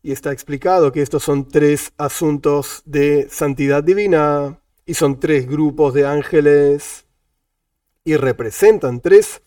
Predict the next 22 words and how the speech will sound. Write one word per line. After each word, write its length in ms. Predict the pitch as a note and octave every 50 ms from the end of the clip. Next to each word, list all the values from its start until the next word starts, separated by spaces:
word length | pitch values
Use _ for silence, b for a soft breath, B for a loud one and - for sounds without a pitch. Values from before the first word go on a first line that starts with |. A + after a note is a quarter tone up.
| _ -
formas, 760 | - A3+ C4+ C#4 A3 G3 F3+ E3+ E3 E3 E3 - - - - -
tres 220 | - E3+ D#3+ C#3
niveles 760 | D3 D#3 E3 F3+ F#3+ F3+ G3+ A3 G#3+ G3 F#3+ F3+ F3 - - b b b b b
del 160 | - F#3 F#3
servicio 460 | - - F#3+ F3+ F#3+ G3+ - - F3+ F3
a 20 |
Dios, 320 | F#3 G3+ G3+ G3 - - -
etcétera. 400 | - F3 - E3 D3 B2 - B2
Está 160 | - - E3+
explicado 340 | D3 - F#3+ F#3+ B3+ B3 A#3+
en 60 | A3+
los 180 | G#3 F#3+ D3+ C#3
discursos 460 | - G3+ - - G3 F#3 F3 F3 F3+
hasídicos 400 | G3 F#3 F#3 G3+ G#3 F3 F3+ D3+
que 80 | - E3+
el 60 | E3
Rebbe 180 | F3+ F3+ E3+ E3
hizo 160 | D3+ - D#3+
referencia 500 | D#3 C#3+ B2 D#3 D#3+ E3 E3 D3+ - D3+
anteriormente. 580 | D3 C#3 D3 C3+ B2+ B2 A#2+ G#2+ G#2+ - - - _ _ _ _ _ _ _ _ b b b b b b
Sin 200 | b - F#3 G#3
embargo, 560 | A3 G3+ D#3 A#2+ A#2 A2+ A2+ - C3+ - _